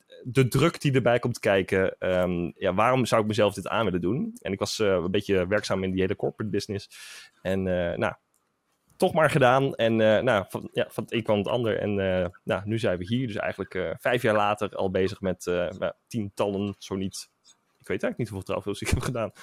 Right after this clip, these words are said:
In ieder geval een aantal wat. Ehm, ja, dus dat. Ehm, Brian, kun jij jezelf even, eh, kort voorstellen?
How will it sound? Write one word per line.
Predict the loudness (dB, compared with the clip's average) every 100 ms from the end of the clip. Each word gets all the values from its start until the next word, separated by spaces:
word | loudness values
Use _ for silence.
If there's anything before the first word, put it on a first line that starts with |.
| -20 -20 -20 _ _
In | 2
ieder | 6 6
geval | 6 4
een | 2
aantal | 2 2
wat. | 2 0 -2 _ _ _ _ _ -16 -2
Ehm, | 2 2 0 -8 -20 -20 -20 -20 -20 _ _ _ _ _ _
ja, | -4 -2
dus | -2 4
dat. | 4 4 -4
Ehm, | 2 6 6 6 6 4 2 -2 -4
Brian, | -2 4 6 6
kun | 4
jij | 4
jezelf | 4 2 0
even, | 0 0 0
eh, | -2
kort | -6 -6
voorstellen? | -12 -14 -12